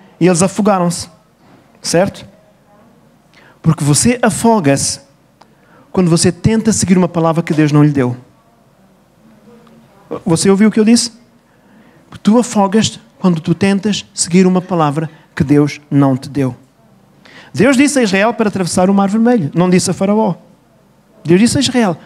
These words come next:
"Vocês podem passar." Só porque funcionou para eles não significa que vai funcionar para mim, porque eu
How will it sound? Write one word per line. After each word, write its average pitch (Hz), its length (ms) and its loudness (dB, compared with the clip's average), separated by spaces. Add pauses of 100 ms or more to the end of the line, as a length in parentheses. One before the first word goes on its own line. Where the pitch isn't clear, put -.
(120)
"Vocês 165 280 0
podem 208 320 -2
passar." 196 500 -6 (1040)
Só - 180 -2
porque 185 160 -12
funcionou 214 380 2
para 214 160 0
eles 214 180 2
não 240 180 0
significa 233 460 2
que 214 80 -8
vai 214 80 -2
funcionar 220 360 0
para 226 140 -2
mim, 240 140 4
porque - 220 -4
eu 208 100 2